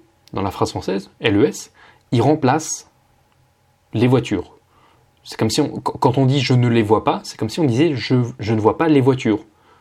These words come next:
Donc quand on dit je ne vois pas les voitures, c'est je ne vois pas quoi ? Les voitures. Donc le C O D. Et en fait, les voitures, c'est quoi ? C'est la troisième personne du pluriel. C'est elle, avec un S. Et donc, en russe,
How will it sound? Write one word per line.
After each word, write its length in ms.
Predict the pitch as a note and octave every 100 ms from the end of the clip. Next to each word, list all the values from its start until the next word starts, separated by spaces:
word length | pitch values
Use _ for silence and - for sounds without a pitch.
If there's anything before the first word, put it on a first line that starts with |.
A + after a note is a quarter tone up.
| _ -
Donc 120 | - - -
quand 160 | - A2+
on 80 |
dit 100 | A2+
je 120 | G#2+ A#2+
ne 100 | A2
vois 160 | A2+
pas 100 | A2
les 80 | G#2+
voitures, 340 | G2 - G2
c'est 180 | - -
je 120 | - A#2
ne 80 |
vois 180 | G#2+ G2+
pas 100 | G#2
quoi ? 320 | G2 - A3 - _ _ _ _ _ -
Les 100 | A2
voitures. 400 | G#2 - G2+ G2
Donc 200 | A#2 C3+
le 80 | D3+
C 140 | - B2+
O 60 |
D. 220 | G2+ F#2+ _ _ _ _ _ _ _ - - - - -
Et 120 | A#2 -
en 60 |
fait, 180 | A2+ C3
les 80 | A#2
voitures, 300 | G#2 G#2 C#3+
c'est 140 | C3
quoi ? 240 | - F3+ - _ _ _ _
C'est 200 | - -
la 160 | A2+ G2+
troisième 400 | - C#3+ A#2+ C3+
personne 300 | A#2 - F3
du 120 | C3
pluriel. 440 | - C3+ C#3 G#2 G2 _ _ _ _
C'est 220 | - - -
elle, 260 | D3 G2+ F#2 _ -
avec 220 | A2+ G2+
un 80 | C#3
S. 360 | B2 B2+ - _ _ - - - _
Et 60 | G#2+
donc, 280 | B2+ E3+ - _ _ -
en 100 | G#2+
russe, 280 | D3 -